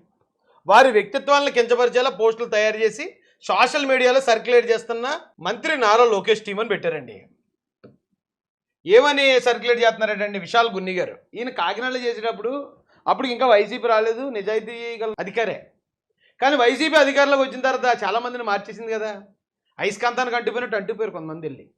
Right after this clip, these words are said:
ఇప్పుడు లోక్కలేక పీక్కలేక ఏడుతున్నారు. ఏమండి, దానిలో క్రమంగా విశాల్ గున్ని భయంకరమైన అవినీతి పరుడు, ఆ, విజయసాయి రెడ్డి జేబులో మనిషి,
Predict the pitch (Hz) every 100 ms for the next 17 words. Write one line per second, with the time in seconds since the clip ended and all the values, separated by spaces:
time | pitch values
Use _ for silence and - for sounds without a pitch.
0 | _ _ - - 254 220 247 277 277 262
1 | 180 214 247 226 208 185 - 156 _ _
2 | _ _ _ _ _ _ 190 254 311 302
3 | - _ _ 160 196 285 311 277 277 285
4 | 277 233 226 262 254 254 262 226 220 247
5 | 254 254 247 240 240 226 226 240 240 247
6 | 240 233 - 220 214 220 247 247 247 233
7 | 175 254 247 240 240 208 240 226